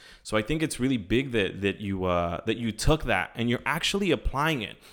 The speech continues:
because I feel like a lot of people just watch and they wanna repost and they share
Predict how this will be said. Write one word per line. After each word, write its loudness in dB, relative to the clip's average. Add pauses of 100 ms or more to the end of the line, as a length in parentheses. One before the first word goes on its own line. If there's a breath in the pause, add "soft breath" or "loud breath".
because -4
I 0
feel -6
like -6
a -4
lot -2
of -8
people -2
just -2
watch -6
and -2
they 2
wanna -2
repost 2 (260 loud breath)
and -2
they 0
share -2